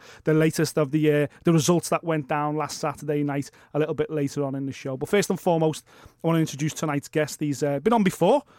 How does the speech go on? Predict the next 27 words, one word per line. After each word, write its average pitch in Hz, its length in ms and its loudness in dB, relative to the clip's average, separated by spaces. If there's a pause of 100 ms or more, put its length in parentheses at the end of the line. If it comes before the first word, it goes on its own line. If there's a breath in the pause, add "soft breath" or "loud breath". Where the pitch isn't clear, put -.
(220 soft breath)
of 147 140 -6
course. - 500 -2
He's, 160 200 -2
uh, 147 260 0
f-, - 300 -18
popular 214 340 4
with 185 140 2
the - 80 -2
Fight 180 240 -4
Disciples 180 540 0
fans. 175 360 -4
And, 180 80 -6
of 156 60 -10
course, 175 300 0 (440 loud breath)
on 160 180 2
March 180 280 2
the 185 100 2
thirtieth, 165 440 2
he's 156 160 -4
part 151 300 0
of 151 60 -2
this 147 140 -2
massive 147 520 -2
Matchroom 147 580 -2
bill 147 220 2
destined 147 500 -4
for, 147 380 0